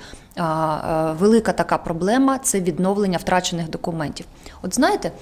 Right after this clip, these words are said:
з чотирнадцятого року я говорю вже кілька разів, вже сотні разів я говорила про те, що я дуже раджу всім, хто,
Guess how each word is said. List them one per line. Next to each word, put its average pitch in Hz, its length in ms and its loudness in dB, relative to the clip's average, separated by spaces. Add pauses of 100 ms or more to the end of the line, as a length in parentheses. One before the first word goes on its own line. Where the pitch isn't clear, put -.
(220)
з - 80 -16
чотирнадцятого 247 800 2
року - 360 0 (280)
я 220 200 4
говорю 240 580 2
вже 185 380 2 (380)
кілька 311 440 4
разів, 226 520 2 (140)
вже 170 120 -4
сотні 311 420 4
разів 226 380 0
я 175 80 -4
говорила 202 400 -2
про 240 180 -4
те, 220 180 -2
що 170 140 -2
я 180 140 -2
дуже 285 360 2
раджу 208 480 2
всім, 202 420 0
хто, - 460 2